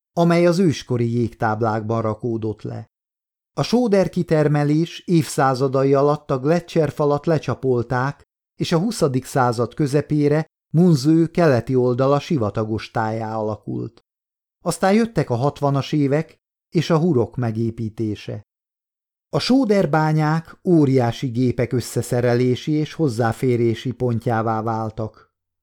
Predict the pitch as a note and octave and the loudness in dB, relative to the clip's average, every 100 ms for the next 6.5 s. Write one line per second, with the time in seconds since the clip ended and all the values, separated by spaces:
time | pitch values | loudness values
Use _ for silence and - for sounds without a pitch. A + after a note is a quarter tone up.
0 | _ _ C#3+ C#3 E3+ G3+ F#3+ E3+ E3 D3 | _ _ -2 2 2 2 2 2 0 0
1 | D3 B2+ E3 D#3+ D#3 D3 C#3 B2+ C#3 C#3+ | -2 0 0 0 0 0 0 -2 -2 0
2 | C#3 D3 C#3 D#3 D#3 F3+ E3+ F3+ G#3 G#3+ | 0 0 0 -2 -2 0 0 0 -2 -4
3 | - E3+ D3+ C#3+ D3 C#3+ - A#2 - A#2+ | 0 2 4 2 0 -2 -2 -4 -4 -4
4 | A#2+ B2 - E3+ E3 E3+ F3 E3+ D3+ C3 | -4 -6 -8 0 2 2 2 0 0 -2
5 | A#2 A2 A#2 G2+ A2 G2+ B2 A2+ G#2+ G#2 | -4 -6 -4 -2 -4 -4 -4 -4 -2 -6
6 | G2+ A2+ G#2+ G#2+ _ | -6 -6 -8 -12 _